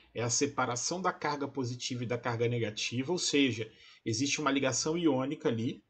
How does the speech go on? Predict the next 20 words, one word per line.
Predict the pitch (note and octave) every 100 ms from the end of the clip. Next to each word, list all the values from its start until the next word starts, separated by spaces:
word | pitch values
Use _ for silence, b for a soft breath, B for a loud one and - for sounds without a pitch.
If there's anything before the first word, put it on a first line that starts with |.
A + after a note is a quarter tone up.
| _ _ _ _ _ _ _ B B B -
e |
a | C3+
ionização, | C#3+ F#3+ G3 F3 D3+ C#3 - F3 G3 C3 B B B
ela | - B2+ C#3
produz | - _ F#3+ G#3+ F#3 B2+ D3+ A3 A#3+ G3 - - - _ _ -
uma | D3+ C#3+
carga | C#3+ C#3 C3+
positiva, | - C3 B2 B2 - G#3+ G#3 A#2+ A2 -
que | D3+
é |
o | C#3+
H | D3 F3+
mais, | F#3+ C#3+ D3 A#2+ -
ou | C3+ C3
H | B2 C3+
três | - D#3 C#3+ D3+
ou | F#3
mais, | E3 B2+ B2 B2 - - _ _ _
tá | A#2
certo? | - C#3 D#3